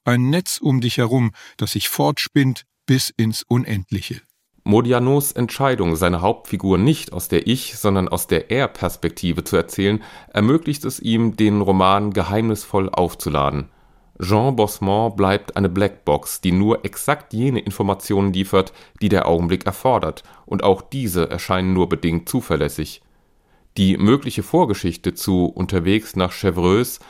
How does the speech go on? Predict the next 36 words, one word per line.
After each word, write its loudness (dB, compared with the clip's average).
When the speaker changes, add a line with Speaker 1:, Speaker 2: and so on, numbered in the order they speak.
Speaker 2:
hat -2
Modiano 2
in -2
dem 2
Roman 2
Straferlass -2
aus -8
dem -2
Jahr 2
neunzehnhundertachtundachtzig -2
erzählt, -6
in -2
dem 4
ein 2
Fünfjähriger 0
von -4
seinen 2
Eltern 2
für 0
einen 0
Sommer 0
der 2
Obhut -4
einiger 0
Frauen -2
überlassen -2
wurde. -2
In 4
dem 4
Roman 2
Ein -4
Stammbaum -2
aus -2
dem -2
Jahr 0
zweitausendfünf -2